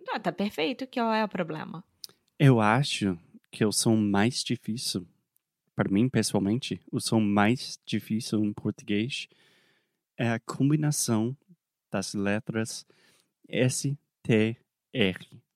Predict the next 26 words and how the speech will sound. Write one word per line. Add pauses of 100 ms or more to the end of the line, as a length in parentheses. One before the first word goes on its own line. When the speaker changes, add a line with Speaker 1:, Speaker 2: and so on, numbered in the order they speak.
(140)
Speaker 2:
Porque
é
bem
diferente. (720)
Em
inglês
seria
tipo (420)
stra, (180)
stra. (520)
Speaker 1:
Ah, (160)
tá.
Speaker 2:
Mas
é (140)
stra. (600)
<laughs>
E
é
uma
coisa
que
Speaker 1:
<laughs>
Speaker 2:
quase
não
consigo
fazer.